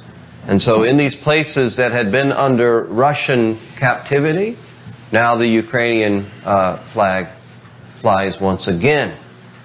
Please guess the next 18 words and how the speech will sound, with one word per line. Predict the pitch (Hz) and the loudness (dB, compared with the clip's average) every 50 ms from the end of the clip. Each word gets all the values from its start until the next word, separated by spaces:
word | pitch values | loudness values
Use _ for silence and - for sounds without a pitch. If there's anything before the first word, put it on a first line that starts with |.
| - - - - - | -20 -20 -20 -14 -4
And | 98 101 101 98 90 - | 0 2 2 2 2 2
families | 123 123 127 127 127 127 123 123 120 104 - 107 | 0 0 2 2 2 2 2 2 0 -2 0 0
were | 110 110 107 107 107 104 - - - - - - | 0 2 2 2 0 -2 -4 -6 -12 -20 -16 -6
reunited. | 104 113 131 127 117 110 104 104 107 120 131 139 139 135 123 113 | -2 0 2 4 4 4 2 2 0 0 0 0 0 0 0 0
I | 95 92 | -2 -4
saw | - - 107 101 98 | -2 -2 -2 0 0
one | 95 101 107 107 110 107 107 107 - - - - - - - - | 0 0 0 0 0 -2 -4 -6 -12 -18 -20 -20 -20 -20 -14 -4
video | - 104 107 113 110 107 104 | 0 2 2 4 2 2 2
of | 101 98 95 90 87 - - - - - - - - - - - - - | 2 0 0 -2 -6 -12 -20 -20 -20 -20 -20 -20 -20 -20 -20 -14 -2 0
families | 110 107 110 117 110 107 92 - | 0 2 2 2 0 0 -2 0
being | - 107 104 104 104 | 0 0 2 2 2
reunited | 104 104 104 104 101 92 98 101 107 110 110 110 110 107 98 | 2 2 2 2 2 2 0 0 0 0 0 0 0 0 0
and | 101 92 92 85 85 - - - - - - | 0 0 0 -2 -4 -6 -14 -20 -20 -6 -2
tears | 120 113 107 107 104 - - | 0 2 2 0 -2 -4 -4
flowing | 110 107 104 107 107 107 107 101 | -2 0 0 2 0 0 0 -2
as | 95 90 - | -2 -4 -2
they | 98 95 95 95 | -2 -2 0 0
embraced. | 95 95 87 101 110 113 113 120 110 - - - | 0 0 0 0 0 0 0 -2 -4 -8 -12 -12